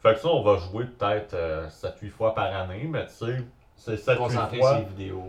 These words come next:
Speaker 1: Ouais, on se concentre vraiment sur le web, pis tu sais, euh, c'est qu'en même temps, tu sais, le, les spots open mic pour des personnages, pour des sketchs, c'est comme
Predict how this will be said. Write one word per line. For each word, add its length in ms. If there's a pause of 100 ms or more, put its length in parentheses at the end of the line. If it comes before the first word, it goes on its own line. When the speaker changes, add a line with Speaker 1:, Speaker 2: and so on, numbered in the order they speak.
Speaker 1:
Ouais, 60
on 140
se 80
concentre 380
vraiment 280
sur 220
le 60
web, 360
pis 80
tu 60
sais, 300
euh, 160 (320)
c'est 200
qu'en 180
même 180
temps, 180
tu 100
sais, 100
le, 680
les 180
spots 360
open 360
mic 320
pour 140
des 120
personnages, 760
pour 160
des 160
sketchs, 460
c'est 120
comme 180